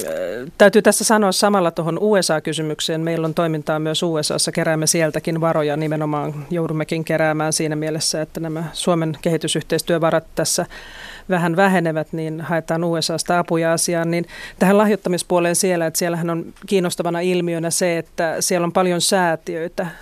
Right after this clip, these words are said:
jotka lahjoittaa, ja todellisuudessa säätiöt ovat usein näiden yksityisten, niin kuin mainitsit äsken, näiden erittäin rikkaiden henkilöiden, miljonäärien ja miljardöörien perustamia säätiöitä.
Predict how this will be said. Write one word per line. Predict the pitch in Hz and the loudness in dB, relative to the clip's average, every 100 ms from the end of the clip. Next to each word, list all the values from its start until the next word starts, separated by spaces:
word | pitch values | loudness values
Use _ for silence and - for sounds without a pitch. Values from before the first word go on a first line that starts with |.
| - | -8
jotka | 190 165 190 | -4 -4 0
lahjoittaa, | 170 160 165 - 165 | 0 0 -4 -4 -4
ja | 165 | 0
todellisuudessa | 185 175 165 175 160 175 | 2 2 0 -2 -2 0
säätiöt | 190 180 175 156 165 | 2 2 0 -4 -2
ovat | 160 156 | -4 -2
usein | 175 180 160 | -2 0 0
näiden | 156 156 160 | 0 -2 -2
yksityisten, | 175 - - 151 - 151 156 | -2 -4 -4 -4 -4 -4 -4
niin | 151 | -2
kuin | 160 | 0
mainitsit | 160 156 - 165 | 0 0 -2 -2
äsken, | 156 - 156 | -2 -2 -2
näiden | 156 160 160 | -2 -2 -4
erittäin | 170 160 - 160 | -4 -4 -2 -2
rikkaiden | 165 165 - 165 160 151 | -2 -4 0 0 0 -2
henkilöiden, | 165 160 165 160 160 156 | -2 -2 -4 -4 -4 -6
miljonäärien | 160 170 160 160 160 165 165 | -2 0 2 2 2 2 0
ja | 160 | 0
miljardöörien | 170 165 160 160 160 170 190 - - - - | 0 -2 -2 -2 -2 -2 -4 -6 -16 -12 2
perustamia | 214 220 - 160 151 165 | 4 4 2 -4 -4 -4
säätiöitä. | - 135 - - - 190 | -2 -4 -6 -8 -6 -8